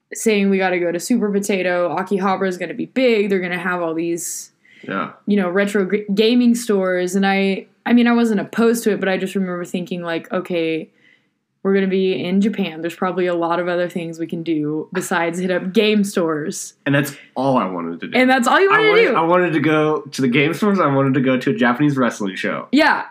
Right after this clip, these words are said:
Speaker 1: which we did both of those
Speaker 2: We did
Speaker 1: things.
Speaker 2: both, which was incredible.
Speaker 1: And it was amazing. And if we could go back, I would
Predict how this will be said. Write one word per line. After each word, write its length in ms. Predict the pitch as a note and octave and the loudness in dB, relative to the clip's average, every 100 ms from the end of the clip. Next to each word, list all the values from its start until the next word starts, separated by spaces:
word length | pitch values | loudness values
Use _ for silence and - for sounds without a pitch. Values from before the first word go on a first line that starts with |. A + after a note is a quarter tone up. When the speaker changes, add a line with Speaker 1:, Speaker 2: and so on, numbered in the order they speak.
| - | -4
Speaker 1:
which 320 | A3 B3 A#3+ | 0 2 2
we 160 | B3+ C#4 | 2 2
did 260 | C#4+ A#3+ | 2 2
both 280 | A3 A3+ G#3 | 2 2 2
of 100 | C4 | 2
those 180 | D4 F4 | 2 2
Speaker 2:
We 40 | |
did 140 | C4 A#3 | 2 2
Speaker 1:
things. 220 | - - | 0 -4
Speaker 2:
both, 60 | - | -8
which 100 | - | -8
was 80 | A2+ | -6
incredible. 360 | A#2+ G#2+ G2 F#2+ | -4 -4 -4 2
Speaker 1:
And 120 | A#3+ | 4
it 120 | A3+ | 4
was 160 | C4 D#4 | 0 0
amazing. 640 | D4 G#3+ G3+ G3 A#3+ C4 - _ - - - - - | 2 2 2 2 2 0 -8 _ -20 -20 -20 -16 -2
And 520 | A3+ G#3+ G#3+ G#3+ - - _ - | 0 2 2 0 -4 -12 _ -2
if 260 | A#3+ A#3+ B3 | 0 2 0
we 160 | C4 | 0
could 220 | A#3+ C#4 A#3 | 0 0 2
go 180 | B3 | 2
back, 480 | A#3+ G#3 - - - - _ _ _ _ _ _ _ _ _ _ - | 2 2 0 -4 -14 -20 _ _ _ _ _ _ _ _ _ _ 0
I 240 | G3 G3+ G3+ | 2 4 2
would 600 | G3+ G#3 G3+ G3+ G3+ | 4 2 4 2 0